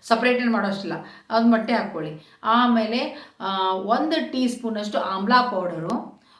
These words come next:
ಒಂದು ಟೀ ಸ್ಪೂನಷ್ಟು, ಆ, ದಾಸವಾಳದ ಎಲೆ ಹೂ ಇರುತ್ತಲ್ಲ, ಅದ್ರದ್ದು ಪೌಡರ್. ನೀವು ಅಂಗಡಿಯಲ್ಲಿ, ನೀವು ಆಯುರ್ವೇದಿಕ್ ಅಂಗಡಿಯಲ್ಲಿ ಕೇಳಿ, ಆ, ನೀವು ಇವೆಲ್ಲ ನಾನು ಹೇಳ್ತೀನಿ, ಇವೆಲ್ಲನೂ ಸಹ ಸಿಗ್ತದೆ.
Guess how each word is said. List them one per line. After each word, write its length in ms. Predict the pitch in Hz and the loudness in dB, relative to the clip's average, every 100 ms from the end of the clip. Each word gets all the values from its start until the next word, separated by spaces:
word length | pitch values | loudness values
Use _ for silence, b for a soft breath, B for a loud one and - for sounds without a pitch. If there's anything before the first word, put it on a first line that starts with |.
| b | b
ಒಂದು 520 | 185 247 302 320 285 - | 0 2 2 0 -2 -2
ಟೀ 160 | 247 | -2
ಸ್ಪೂನಷ್ಟು, 880 | 233 - 220 202 202 240 277 - - _ | -2 -6 -6 -6 -6 -4 -6 -6 -18 _
ಆ, 300 | 196 190 185 | -8 -4 -4
ದಾಸವಾಳದ 680 | 190 202 214 214 262 285 277 | -2 0 0 2 4 4 2
ಎಲೆ 520 | 269 226 233 254 247 | 0 2 4 4 2
ಹೂ 300 | 226 226 285 | 2 0 0
ಇರುತ್ತಲ್ಲ, 400 | 269 233 - 220 233 - | 0 0 0 0 0 0
ಅದ್ರದ್ದು 360 | 214 233 247 - | 0 2 2 2
ಪೌಡರ್. 360 | 233 208 202 | 2 2 2
ನೀವು 160 | 240 262 | 2 4
ಅಂಗಡಿಯಲ್ಲಿ, 600 | 226 233 247 294 294 294 | 4 4 2 2 2 0
ನೀವು 340 | 277 254 233 B B | 0 0 -2 B B
ಆಯುರ್ವೇದಿಕ್ 480 | 196 254 285 285 269 | 2 2 2 -2 2
ಅಂಗಡಿಯಲ್ಲಿ 440 | 233 240 247 233 | 2 4 4 2
ಕೇಳಿ, 420 | 240 233 233 233 B B | 2 2 2 0 B B
ಆ, 340 | 190 208 208 | 2 2 2
ನೀವು 240 | 202 226 247 | 2 4 6
ಇವೆಲ್ಲ 380 | 233 233 226 277 | 6 4 4 2
ನಾನು 180 | 294 254 | 2 4
ಹೇಳ್ತೀನಿ, 400 | 247 262 247 233 | 4 2 2 2
ಇವೆಲ್ಲನೂ 560 | 214 247 285 302 349 | 2 0 0 4 4
ಸಹ 180 | 392 339 | 4 0
ಸಿಗ್ತದೆ. 680 | - 226 196 185 170 - | 0 -2 -2 -4 -6 -10